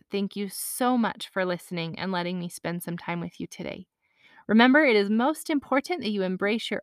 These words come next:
own journey of self-compassion, self-reflection, and self-kindness as you learn to embrace the jiggle and become the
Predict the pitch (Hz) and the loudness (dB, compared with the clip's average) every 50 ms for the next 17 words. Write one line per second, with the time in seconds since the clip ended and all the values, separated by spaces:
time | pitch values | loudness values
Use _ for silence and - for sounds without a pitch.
0 | - - 233 262 277 302 311 302 - 277 254 254 254 247 220 214 214 - - 208 | -2 0 2 4 4 4 2 0 2 2 2 2 2 0 0 -2 -4 -4 0 0
1 | 233 - - _ - 214 202 - - - 226 - - - 233 233 220 214 - 226 | 0 0 0 _ -8 -8 -8 -6 -6 -6 -6 -6 -4 -2 0 0 0 0 0 0
2 | 214 208 - - 208 202 - _ _ - 277 277 - - - - 277 269 269 247 | -2 -2 -2 -4 -8 -8 -8 _ _ 0 0 0 0 -4 -6 -2 0 0 0 -2
3 | - _ _ 233 247 269 269 269 277 262 - - 254 240 240 233 - _ - - | -4 _ _ 2 2 4 4 4 2 2 0 2 2 2 2 0 -4 _ -12 -6
4 | - 240 233 233 226 202 185 180 - - - - - _ _ _ _ _ _ _ | -2 0 2 2 2 2 0 -4 -6 -10 -10 -12 -12 _ _ _ _ _ _ _
5 | _ - 196 208 190 208 202 196 196 202 220 240 262 285 302 320 302 - 269 262 | _ -2 0 0 0 0 0 0 2 2 2 4 4 2 2 2 0 0 0 0
6 | 233 214 196 190 180 180 175 - - - - 175 - 170 165 - - 160 160 165 | 0 0 0 0 0 -2 -2 -6 -8 -10 -10 -6 -4 -4 -4 -2 0 0 0 0
7 | - - - _ _ - 202 208 190 196 - - 196 190 185 180 180 | -2 -4 -10 _ _ -2 -2 0 0 -2 -4 -4 -2 -2 0 -2 -2